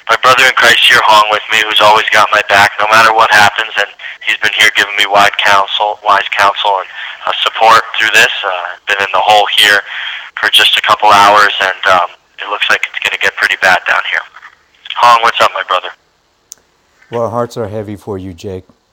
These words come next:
Speaker 2: but I know that whenever God moves you in a position, it is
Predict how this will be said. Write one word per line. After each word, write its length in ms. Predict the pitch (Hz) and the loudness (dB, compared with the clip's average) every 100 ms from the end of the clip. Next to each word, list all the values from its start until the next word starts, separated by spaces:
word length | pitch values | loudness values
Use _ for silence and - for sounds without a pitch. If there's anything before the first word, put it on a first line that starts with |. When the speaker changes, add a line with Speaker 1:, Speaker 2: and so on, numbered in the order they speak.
| _ - | _ -20
Speaker 2:
but 140 | 101 | -16
I 100 | 95 | -14
know 260 | 90 98 92 | -12 -12 -12
that 200 | 90 - _ _ _ _ _ _ | -14 -14 _ _ _ _ _ _
whenever 380 | 120 107 101 101 | -10 -10 -10 -10
God 300 | 95 101 101 | -6 -6 -6
moves 320 | 107 104 98 | -10 -10 -10
you 100 | 104 | -12
in 80 | 98 | -12
a 60 | 90 | -14
position, 640 | 92 90 92 - 95 87 | -14 -14 -16 -16 -16 -14
it 120 | 87 87 | -14 -14
is 320 | 85 - | -16 -20